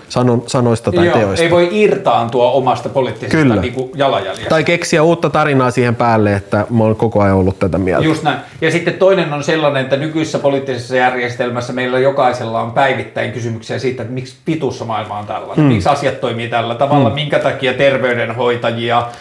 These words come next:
Speaker 2: on enemmän duunissa lastensairaalalla
Speaker 1: Mm.
Speaker 2: nyt, kun on lakko päällä, kuin
Speaker 1: Mm.
Speaker 2: päivänä, jolloin ei
Speaker 1: Mm,
Speaker 2: ole.
Speaker 1: kyllä.
Speaker 2: Niin se, mitä tietyllä tavalla läpinäkyvään ja todennettavaan demokratiaan,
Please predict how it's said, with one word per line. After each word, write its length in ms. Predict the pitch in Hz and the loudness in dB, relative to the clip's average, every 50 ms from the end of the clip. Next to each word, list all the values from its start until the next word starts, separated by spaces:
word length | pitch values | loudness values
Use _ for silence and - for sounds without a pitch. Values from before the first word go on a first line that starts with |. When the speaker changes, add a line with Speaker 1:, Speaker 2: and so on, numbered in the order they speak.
| - - | -2 0
Speaker 2:
on 140 | 139 135 | 0 2
enemmän 400 | 135 139 135 131 120 117 113 113 | 2 0 0 0 0 0 -2 0
duunissa 380 | 107 123 117 117 110 113 - 131 | 0 -2 -2 -2 -4 -4 -2 0
lastensairaalalla 800 | 123 120 120 117 104 113 113 135 113 113 110 117 117 117 117 123 | 2 4 4 2 0 0 -2 0 0 0 0 0 0 0 0 0
Speaker 1:
Mm. 80 | 123 131 | -2 0
Speaker 2:
nyt, 200 | 143 139 127 - | -2 -2 -4 -4
kun 200 | - 123 107 110 | -8 -8 -4 -4
on 100 | 113 120 | 0 0
lakko 280 | 135 139 - - - - | 0 0 0 -4 -10 -8
päällä, 340 | - 98 98 104 110 117 | -6 -2 -2 -2 -2 -4
kuin 180 | 113 - 127 131 | -4 -2 0 2
Speaker 1:
Mm. 40 | 127 | 4
Speaker 2:
päivänä, 340 | 123 113 113 101 110 107 110 | 4 2 2 0 -4 -6 -4
jolloin 300 | 110 117 117 120 123 139 | -4 -4 -4 -6 -6 -6
ei 140 | 139 127 120 | -4 0 2
Speaker 1:
Mm, 140 | 135 127 107 | 2 2 2
Speaker 2:
ole. 80 | - - - - - | 0 -4 -12 -4 0
Speaker 1:
kyllä. 120 | 131 123 113 | 2 2 4
Speaker 2:
Niin 80 | 107 113 | 4 2
se, 80 | 113 - | 2 2
mitä 420 | 165 170 165 175 165 160 - - - - - - | 0 -2 0 2 2 2 2 -2 -6 -10 -16 -6
tietyllä 260 | - 156 139 139 143 139 | -2 0 2 2 2 2
tavalla 440 | 143 147 139 143 139 143 143 147 | 2 2 2 4 4 4 2 2
läpinäkyvään 600 | 160 170 175 175 147 135 135 139 117 123 127 123 | 2 2 2 0 -2 -2 -4 -4 -2 0 -2 -2
ja 60 | 127 - | -2 -2
todennettavaan 640 | 151 151 143 143 131 123 117 - - 113 117 113 | -4 -4 -4 -4 -6 -6 -8 -8 -4 -2 -2 0
demokratiaan, 760 | 120 131 123 120 120 120 120 117 117 123 117 113 113 113 113 | 0 0 0 0 0 -2 -4 -4 0 0 0 0 0 -2 -6